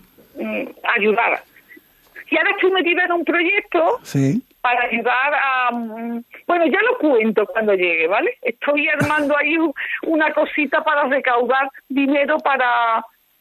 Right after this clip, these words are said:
Speaker 1: para ayudar a un colegio de Sevilla que lo necesita.
Speaker 2: Ujú.
Speaker 1: Entonces, bueno, <laughs> estaremos en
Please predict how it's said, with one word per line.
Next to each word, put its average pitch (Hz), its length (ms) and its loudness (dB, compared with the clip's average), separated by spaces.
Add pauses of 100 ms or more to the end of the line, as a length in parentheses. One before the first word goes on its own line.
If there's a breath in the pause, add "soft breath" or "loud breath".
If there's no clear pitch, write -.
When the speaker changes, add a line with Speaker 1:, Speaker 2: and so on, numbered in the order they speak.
(200)
Speaker 1:
para 226 220 2
ayudar 240 380 0
a 320 40 2
un 311 160 2
colegio 285 580 2 (500 loud breath)
de 285 300 0
Sevilla 269 560 2
que 269 140 2
lo 247 120 4
necesita. 254 680 0 (160)
Speaker 2:
Ujú. 165 460 8 (720)
Speaker 1:
Entonces, 233 580 0
bueno, 214 400 2
<laughs> - 60 -20 (1700 loud breath)
estaremos 370 460 0
en 415 60 -2